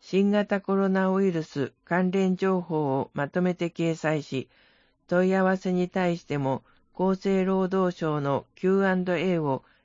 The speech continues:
担当課内で共有し、対応している。質問。東中学校の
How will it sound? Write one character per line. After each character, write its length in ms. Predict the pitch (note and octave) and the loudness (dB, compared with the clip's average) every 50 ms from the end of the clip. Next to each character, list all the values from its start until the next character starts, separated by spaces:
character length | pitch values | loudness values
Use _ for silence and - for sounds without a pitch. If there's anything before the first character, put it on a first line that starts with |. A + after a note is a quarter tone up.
| _ _ | _ _
担 260 | - E3 F3 F3+ F3 | -4 -2 0 0 -2
当 300 | - - F#3+ F#3 F#3 F3+ | -2 -2 -2 0 0 0
課 180 | F3 - - G3 | -2 -4 -4 -2
内 280 | F#3 F3 E3 D#3+ D3+ C3 | 0 0 0 -2 -2 -2
で 180 | - C3+ - | -2 -4 -4
共 280 | - - E3 E3 E3 D#3+ | -4 -4 -2 0 0 0
有 200 | D#3 D#3 D3+ D3+ | 0 -2 -2 -4
し、 300 | - - C#3+ C#3 - - _ _ _ | -4 -6 -6 -6 -6 -8 _ _ _
対 260 | - F3 E3 E3 E3 D#3+ | -8 -4 -2 0 0 2
応 180 | E3 D#3+ D#3 | 2 0 0
し 120 | D3+ - - | -2 -6 -6
て 120 | - C#3+ | -4 -2
い 140 | C#3+ C#3 C3 | -2 -2 -2
る。 200 | C3 B2+ - - _ _ _ _ _ _ _ _ _ _ _ _ _ _ _ _ _ _ _ _ _ _ _ _ _ | -2 -4 -6 -6 _ _ _ _ _ _ _ _ _ _ _ _ _ _ _ _ _ _ _ _ _ _ _ _ _
質 260 | _ _ - E3+ E3 | _ _ -6 -4 -2
問。 280 | D#3 D3 D3 C#3 - - _ _ _ _ _ _ _ _ - | 0 0 -2 -2 -6 -8 _ _ _ _ _ _ _ _ -8
東 380 | E3 F#3 G3+ G3+ G3 - F#3+ F#3+ | -4 -2 -2 -2 -2 -4 -6 -6
中 240 | - G3+ G3+ G3 | -2 -2 0 0
学 260 | G3 G3+ G3+ F#3+ F#3+ _ | 2 0 0 -2 -4 _
校 240 | - D#3 D#3 D3+ | -4 -2 -2 0
の 260 | D3 C#3 C#3 C3+ B2+ | 0 0 -2 -2 -4